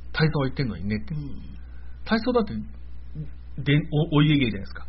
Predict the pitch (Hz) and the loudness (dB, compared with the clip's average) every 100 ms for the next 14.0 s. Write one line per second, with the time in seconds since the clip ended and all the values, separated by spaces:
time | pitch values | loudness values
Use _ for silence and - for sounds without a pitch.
0 | - 151 131 - - - 185 208 - 139 | -6 -6 -6 -8 -10 -4 2 4 4 0
1 | 131 196 226 254 240 233 220 214 202 208 | 2 4 4 2 2 2 2 2 2 2
2 | 139 120 131 170 160 107 104 101 101 98 | 4 2 2 2 2 2 -2 -2 -2 -2
3 | 95 95 92 127 156 - 147 117 107 214 | -4 -6 -6 -4 -4 -4 -2 -2 4 4
4 | 156 101 95 - - - 147 165 - - | 4 2 -4 -6 -8 -4 -4 -4 -8 -8
5 | - 165 170 - 196 - - - 233 226 | -6 -4 -4 -4 -4 -2 -4 -2 -2 -2
6 | 214 180 196 208 196 170 170 170 170 165 | -2 0 2 2 2 0 -4 -4 -4 -4
7 | 160 185 175 143 139 135 135 123 101 98 | -4 -4 -4 -4 -6 -8 -6 -6 -4 -6
8 | 95 98 - 85 - - - - - - | -6 -8 -8 -8 -8 -10 -8 -8 -8 -8
9 | - - - - - - - - - - | -10 -8 -8 -10 -8 -10 -8 -10 -8 -8
10 | - - - 165 165 151 135 - - - | -8 -10 -6 -4 -4 -4 -8 -10 -10 -10
11 | - - - - - - - - - 208 | -12 -10 -10 -10 -10 -6 -4 0 0 0
12 | 214 220 208 - - 170 254 262 294 269 | -4 -4 -6 -6 -4 0 0 0 -2 2
13 | 269 262 247 269 302 302 220 170 147 135 | 2 4 4 2 2 2 2 0 -4 -6